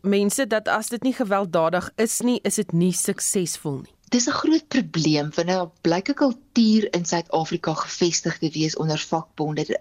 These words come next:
Speaker 2: dat as 'n staking nie gewelddadig is of gesien word gewelddadig te wees nie, dat die staking nie suksesvol was nie. Ek vermoed hierdie hele probleem lê by die feit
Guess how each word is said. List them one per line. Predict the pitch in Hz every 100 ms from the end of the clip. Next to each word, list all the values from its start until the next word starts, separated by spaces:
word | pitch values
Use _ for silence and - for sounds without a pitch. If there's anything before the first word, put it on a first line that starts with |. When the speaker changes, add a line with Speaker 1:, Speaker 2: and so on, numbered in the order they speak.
| -
Speaker 2:
dat | 143 -
as | 180 -
'n |
staking | - 220 214 220 214
nie | 196
gewelddadig | 190 175 160 160 156 - 151 147 170 185 -
is | 165 -
of | - 143
gesien | - 175 - 240 240 214
word | 147 147 -
gewelddadig | 151 151 143 147 147 147 -
te | 143
wees | 135 123 -
nie, | - - - - - -
dat | -
die | 220 202
staking | - 175 170 185 165
nie | 143
suksesvol | - 147 - 151 143 - - 143 135
was | - - -
nie. | - - - _ _ - - -
Ek | - 240
vermoed | - 285 208 175 196 175
hierdie | 170
hele | 160 175
probleem | 202 180 156 - 151 156 151
lê | 147 147 151
by | 165
die | 160
feit | - 156 156